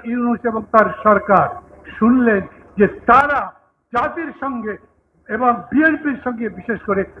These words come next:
প্রতারণা করেছে। আমি একটু ভুল বললাম, প্রথম শোনেন নাই, উনি যাদের কথায় দেশে এসেছিলেন,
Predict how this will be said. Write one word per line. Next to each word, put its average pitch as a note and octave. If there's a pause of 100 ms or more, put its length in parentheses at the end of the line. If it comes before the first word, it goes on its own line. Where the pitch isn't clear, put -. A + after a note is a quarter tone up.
(120)
প্রতারণা F3
করেছে। C#3 (1300)
আমি A#3
একটু A#3+
ভুল G#3+
বললাম, G#3+ (440)
প্রথম C#4
শোনেন B3
নাই, G3+ (520)
উনি C#4+
যাদের C4
কথায় C4
দেশে B3
এসেছিলেন, A#3